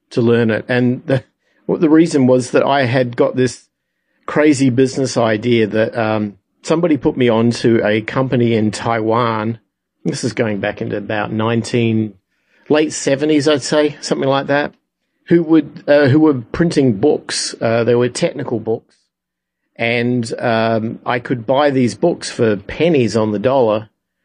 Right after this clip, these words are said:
And it just so happened there were books that I needed myself. So it was one of those scratch your own itch type things. Anyway, I ended up working out that if I was to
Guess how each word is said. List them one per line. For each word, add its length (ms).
And 140
it 80
just 200
so 100
happened 300
there 80
were 100
books 260
that 120
I 160
needed 320
myself. 460
So 180
it 20
was 180
one 100
of 80
those 200
scratch 420
your 140
own 180
itch 400
type 300
things. 400
Anyway, 360
I 200
ended 240
up 180
working 380
out 240
that 120
if 120
I 140
was 300
to 340